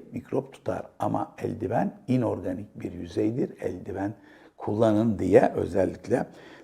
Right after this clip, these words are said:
tavsiye ediyoruz. Başka tavsiyelerden bir tanesi de hayvanın mikropla daha önceden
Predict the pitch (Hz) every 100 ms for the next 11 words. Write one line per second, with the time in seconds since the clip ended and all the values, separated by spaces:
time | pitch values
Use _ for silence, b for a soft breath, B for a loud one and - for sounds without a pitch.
0 | - 104 95 - 98 87 82 - 107 127
1 | - 190 208 - - - 120 107 - 120
2 | 113 107 117 127 139 123 113 87 - 104
3 | - 233 b b b b b b b b
4 | b b _ _ _ _ _ - 113 139
5 | 139 127 113 95 226 - - - _ _
6 | _ _ _ _ _ _ _ 117 117 -
7 | 170 170 113 101 117 156 156 131 104 104
8 | 113 240 -